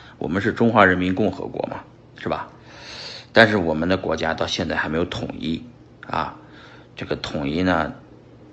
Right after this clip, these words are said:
这个澳门、港澳台，这个台湾的问题，先要解决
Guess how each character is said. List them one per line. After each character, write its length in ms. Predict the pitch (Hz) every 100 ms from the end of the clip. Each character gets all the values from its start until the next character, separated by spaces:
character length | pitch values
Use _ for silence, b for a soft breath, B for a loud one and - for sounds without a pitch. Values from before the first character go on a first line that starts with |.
| - -
这 100 | 78
个 140 | - -
澳 140 | 110
门、 340 | 82 78 85 - b b b -
港 240 | - 82 76
澳 280 | 58 110 80
台， 400 | - 82 87 - - -
这 100 | 82
个 80 |
台 260 | 78 - 82
湾 200 | 87 98
的 80 | 90
问 160 | 78 -
题， 320 | - - - B B B B B -
先 260 | - - 82
要 320 | 80 - -
解 180 | - 90
决 240 | - 71